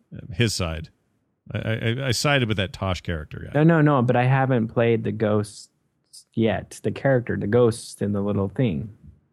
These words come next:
Speaker 1: The ghost in the little thing?
Speaker 2: You know, the ghosts, the ghost units in StarCraft
Speaker 1: Oh, you
Speaker 2: two.
Speaker 1: haven't used a ghost unit yet?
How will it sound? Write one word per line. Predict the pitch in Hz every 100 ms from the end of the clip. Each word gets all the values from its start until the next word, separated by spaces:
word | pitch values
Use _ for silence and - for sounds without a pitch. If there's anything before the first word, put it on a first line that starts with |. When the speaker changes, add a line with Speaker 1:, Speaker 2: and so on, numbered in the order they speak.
| _ _ -
Speaker 1:
The | 87
ghost | - 92 135 -
in | - 90
the |
little | 82 98 92
thing? | - - 175
Speaker 2:
You | 208
know, | 214
the | 190
ghosts, | 151 165 180 170 - - - -
the | 131
ghost | 127 147 151 - 135
units | 131 147 135 95 -
in | 110
StarCraft | 98 113 113 110
Speaker 1:
Oh, | 131
you | 131
Speaker 2:
two. | 135
Speaker 1:
haven't | 147 151 135
used | 127 139 120
a |
ghost | 113 120 113 101
unit | 90 82
yet? | 87 82